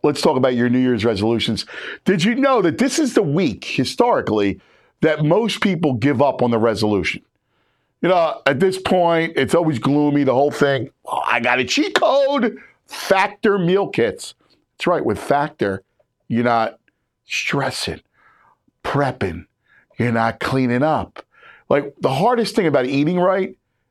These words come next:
is, you know, like, eating right, not getting fast food or doing whatever, getting good quality meals.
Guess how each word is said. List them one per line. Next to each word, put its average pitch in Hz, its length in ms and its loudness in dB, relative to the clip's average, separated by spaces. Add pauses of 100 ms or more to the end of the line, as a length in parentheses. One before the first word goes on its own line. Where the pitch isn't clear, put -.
(140)
is, 147 720 0
you 185 140 0
know, 170 380 0 (240)
like, 139 380 0
eating 233 280 2
right, 101 320 0 (100)
not 123 580 0
getting 147 260 0
fast 117 300 0
food 220 380 2
or 143 80 0
doing 156 180 2
whatever, 175 260 0 (220)
getting 214 240 0
good 214 180 0
quality 196 380 0
meals. 147 480 -2